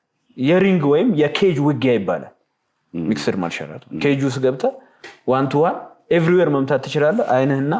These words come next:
Speaker 1: ብልትህን አትመታም እና እዚህ ስፓይናል ኮርድ አካባቢ አትመታም።
Speaker 2: እስቲ
Speaker 1: ሌላው
Speaker 2: ከዚሁ
Speaker 1: ይችላል።
Speaker 2: ሳንወጣ አንተ ፋይት ላይ ሆነ በጣም ያጋጠመ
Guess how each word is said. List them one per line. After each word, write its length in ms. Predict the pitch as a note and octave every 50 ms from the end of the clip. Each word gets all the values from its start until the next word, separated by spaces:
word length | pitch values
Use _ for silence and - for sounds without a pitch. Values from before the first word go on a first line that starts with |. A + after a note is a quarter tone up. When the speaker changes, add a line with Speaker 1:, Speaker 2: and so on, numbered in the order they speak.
| - -
Speaker 1:
ብልትህን 460 | B2+ B2 A#2+ A#2 A2+ G#2+ - G#2+ F#2
አትመታም 380 | F2 E2 - F2+ G2+ A#2 A2 A2+
እና 140 | A#2 C#3 F#3 A3+ - - - - - - - - -
እዚህ 240 | G2+ F#2+ G2 G#2 G2
ስፓይናል 420 | - - - A2+ G#2 G2+ G2+ G2
ኮርድ 220 | - - G2+ F#2 F2
አካባቢ 360 | F#2 - - - F2+ E2+ E2+ D#2 E2+
አትመታም። 380 | F2 - G#2+ G2+ - - - -
Speaker 2:
እስቲ 200 | - _ - A2
Speaker 1:
ሌላው 180 | G2+ F#2+ B2
Speaker 2:
ከዚሁ 160 | D#3 D#3+ D3
Speaker 1:
ይችላል። 160 | C#3+ C#3+ C3 C3
Speaker 2:
ሳንወጣ 340 | B2 A2+ A2+ A2 G#2+ G2+ - D#2+ F#2 F2+ E2 D#2+ - _ - - - - - - - - - _ _ _ _ - - - - _ - - - - - -
አንተ 240 | - A#2 C#3+ C#3+ C3+ A2+ F#2 - -
ፋይት 240 | - - C3 B2 A2
ላይ 120 | A#2 A#2 G#2+
ሆነ 180 | G2 A2 A#2+ E3 F3+ - -
በጣም 240 | _ - - - D3
ያጋጠመ 440 | C3+ A#2+ A2 A#2 A#2 - - G2 F#2+